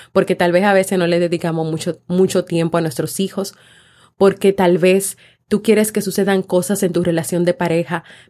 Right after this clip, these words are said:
pero estas cosas no están sucediendo y te llenas de culpa porque entiendes que no lo estás dando todo, puede ser. O porque tal vez tienes muchas expectativas en tu trabajo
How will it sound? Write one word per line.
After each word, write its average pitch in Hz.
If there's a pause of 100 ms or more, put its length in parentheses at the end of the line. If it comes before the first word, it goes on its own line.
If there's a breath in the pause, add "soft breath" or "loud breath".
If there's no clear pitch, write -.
pero 202
estas 214
cosas 196
no 185
están 185
sucediendo 175
y -
te 170
llenas 175
de 185
culpa 196
porque 175
entiendes 175
que 185
no 170
lo 190
estás 196
dando 170
todo, 160
puede 143
ser. 120 (1300 soft breath)
O 190
porque 214 (200 loud breath)
tal 196
vez 240 (180 soft breath)
tienes 240
muchas 277
expectativas 208
en 185
tu 180
trabajo 175